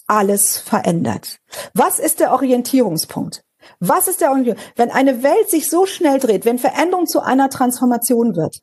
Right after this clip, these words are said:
dann brauchen Menschen Orientierung. Und worin quasi geben wir ihnen Orientierung? Was gilt es zu bewahren, wenn sich alles verändert? Wenn die Hard Facts sich tatsächlich alle quasi in Bewegung setzen,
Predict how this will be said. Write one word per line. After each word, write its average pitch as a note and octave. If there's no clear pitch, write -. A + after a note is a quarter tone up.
dann A3
brauchen D4
Menschen B3+
Orientierung. G3
Und A3
worin F#4
quasi C#4
geben C4
wir B3+
ihnen B3
Orientierung? A3
Was E4
gilt D#4+
es -
zu D4+
bewahren, A#3
wenn F#3
sich G3+
alles G#3
verändert? -
Wenn C4+
die C#4+
Hard F4
Facts B3+
sich C#4
tatsächlich C#4
alle F4
quasi C#4+
in B3+
Bewegung A3+
setzen, E3